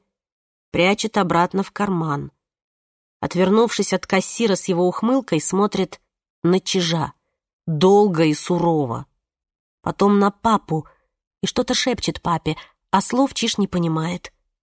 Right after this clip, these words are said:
Слов этих Чиж не слышал никогда, даже язык ему не знаком.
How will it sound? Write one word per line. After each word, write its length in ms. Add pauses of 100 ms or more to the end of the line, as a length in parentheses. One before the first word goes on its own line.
(360)
Слов 500
этих 320
Чиж 280
не 100
слышал 460
никогда, 500 (160)
даже 280
язык 380
ему 200
не 120
знаком. 480